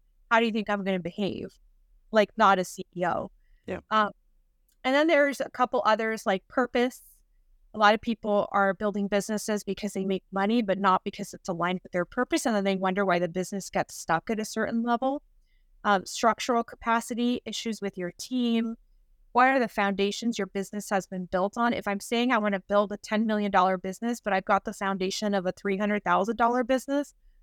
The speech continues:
Speaker 1: that's gonna be rough. <laughs> That's gonna
Speaker 2: Yeah.
Speaker 1: be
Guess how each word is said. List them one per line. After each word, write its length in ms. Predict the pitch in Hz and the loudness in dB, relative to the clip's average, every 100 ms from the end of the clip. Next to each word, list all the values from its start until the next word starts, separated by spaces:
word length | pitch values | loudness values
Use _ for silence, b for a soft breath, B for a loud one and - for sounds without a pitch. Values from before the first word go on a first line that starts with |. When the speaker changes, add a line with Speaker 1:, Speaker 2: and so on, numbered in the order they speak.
| _ | _
Speaker 1:
that's 200 | 330 349 | 2 2
gonna 200 | - 208 | 2 -6
be 160 | 185 180 - | -6 -14 -10
rough. 240 | - - _ _ _ _ 427 | -10 -10 _ _ _ _ -2
<laughs> 140 | 403 | 4
That's 200 | 403 453 | 4 4
gonna 200 | - 339 | 2 2
Speaker 2:
Yeah. 40 | 254 | 2
Speaker 1:
be 320 | 233 208 | -2 -8